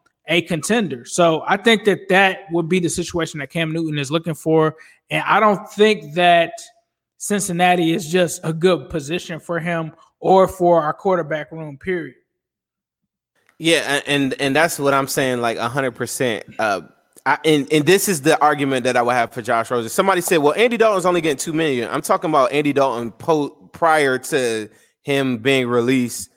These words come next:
Speaker 2: was about to get seventeen million. So someone said, "Well, Andy Dalton's only getting two million dollars, but his value is really about seventeen if other quarterbacks that are starting or, and people have more faith in are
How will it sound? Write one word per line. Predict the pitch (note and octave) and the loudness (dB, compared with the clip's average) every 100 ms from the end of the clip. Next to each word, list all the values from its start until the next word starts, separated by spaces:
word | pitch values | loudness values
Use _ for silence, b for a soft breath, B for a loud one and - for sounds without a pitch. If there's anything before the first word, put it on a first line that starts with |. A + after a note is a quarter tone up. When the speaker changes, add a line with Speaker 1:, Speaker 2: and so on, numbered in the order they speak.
| _ | _
Speaker 2:
was | A#2+ B2+ | -8 -4
about | A#2+ A#2+ B2+ A2+ | -2 0 0 0
to | A#2+ | -6
get | G#2+ A2 | -4 -4
seventeen | C3+ A2 G#2 A2+ | -4 -6 -6 -8
million. | G#2+ G#2+ G2+ | -6 -6 -8
So | - | -8
someone | A2 C#3+ C3+ | -6 -2 -2
said, | B2+ B2+ G#2+ | 0 0 0
"Well, | G#2+ A2+ | -2 -2
Andy | E3 | -2
Dalton's | E3 D#3+ C3 | 0 0 0
only | C3+ C3+ | -2 -2
getting | B2+ G#2+ | -4 -6
two | A2+ B2 | -8 -8
million | A#2+ A#2 | -6 -6
dollars, | A#2 A2 G2 G#2 b b b | -4 -4 -4 -8 b b b
but | B2 | 0
his | B2+ A2+ | 2 0
value | G2 C#3 E3+ D#3 A#2 A2+ A2 b b - | 0 2 4 2 0 -4 -8 b b -4
is | B2+ G#2 | -4 0
really | A#2+ E3 D3+ B2+ | 4 4 4 2
about | B2+ A#2 B2 A2+ | 0 0 0 0
seventeen | - C#3+ B2+ B2+ F3+ D3+ B2 | 0 0 0 -4 -2 -2 -2
if | A#2 G#2 - | -4 -8 -4
other | C3+ C#3+ C#3 | 0 2 0
quarterbacks | - C3+ B2+ C3 B2 - - _ _ _ _ | 0 0 2 2 2 -4 -16 _ _ _ _
that | A2 B2+ | 0 0
are | A#2+ | 0
starting | - D3 C3 B2+ B2+ B2 | -2 2 2 2 -2 -4
or, | D#2 A2 - | -6 -8 -6
and | B2 A2+ | -6 -6
people | - B2+ | -6 -2
have | C3+ A#2 | -2 0
more | A#2 | -4
faith | A2+ C#3+ C#3 | 0 0 0
in | A#2+ A#2 A2 | -2 -2 -2
are | - A2+ G2 G#2+ | 0 0 -2 -6